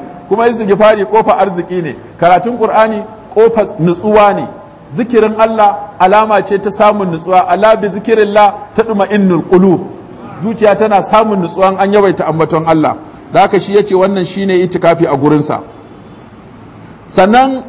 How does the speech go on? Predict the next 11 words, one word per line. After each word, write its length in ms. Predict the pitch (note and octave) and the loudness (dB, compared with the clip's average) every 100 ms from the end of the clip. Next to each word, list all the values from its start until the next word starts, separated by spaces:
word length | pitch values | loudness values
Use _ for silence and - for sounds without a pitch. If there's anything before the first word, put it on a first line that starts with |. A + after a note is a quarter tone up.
| - - - - | -18 -20 -8 -2
a 100 | F#3 | -2
cikin 240 | - B3+ | -2 -2
mazhaban 440 | B3+ B3+ C4 B3+ | 0 4 4 4
Malikiya 480 | A3 G3+ F#3+ A#3 A3+ | 2 2 2 2 2
ce 120 | A3+ | 2
al-itikafu 640 | G3+ G#3+ C4 A#3+ A#3 A3 G3+ | 0 -2 -4 -2 0 2 0
qurbatun 640 | - F#3+ E3+ A#3 A3+ G#3+ F3+ | 0 0 2 0 -2 -4 -4
wa 120 | E3+ | 0
nafilatun. 680 | F#3 F#3+ F#3+ E3 D#3 A2 F#2+ - - - - - - - - | 2 2 0 -2 -4 -8 -16 -20 -20 -20 -20 -20 -20 -20 -12
Shi 120 | B3+ D4 | -4 -2
itikafi 720 | D4+ B3 B3+ C4 C4 B3+ G#3 | -2 0 4 4 2 -4 -8